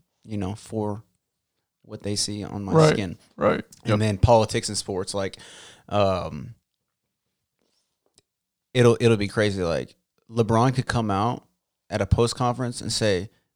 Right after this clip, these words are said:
Speaker 1: "People just need to stop being racist, man." And people will start posting, like, "Don't bring politics into this." Like, it's not political to not be racist. Like,
Speaker 2: Yeah.
Speaker 1: I know we mentioned it earlier, but it's just like, it's not political.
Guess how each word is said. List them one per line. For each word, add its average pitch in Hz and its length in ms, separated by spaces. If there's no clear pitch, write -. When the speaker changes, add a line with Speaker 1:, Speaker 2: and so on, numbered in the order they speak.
Speaker 1:
"People 117 260
just 101 160
need 104 120
to 95 40
stop 95 280
being 98 160
racist, 95 440
man." 78 280
And 120 180
people 135 220
will 120 140
start 110 280
posting, 117 380
like, 95 260
"Don't 156 200
bring 151 160
politics 135 520
into 127 220
this." 117 180
Like, 143 160
it's - 160
not 208 200
political 139 580
to 117 160
not 120 440
be 123 120
racist. 120 640
Like, 160 280
Speaker 2:
Yeah. - 120
Speaker 1:
I - 40
know 135 80
we 139 100
mentioned 123 280
it 71 40
earlier, 120 260
but 101 100
it's 107 80
just - 100
like, 98 200
it's - 200
not 117 220
political. 107 760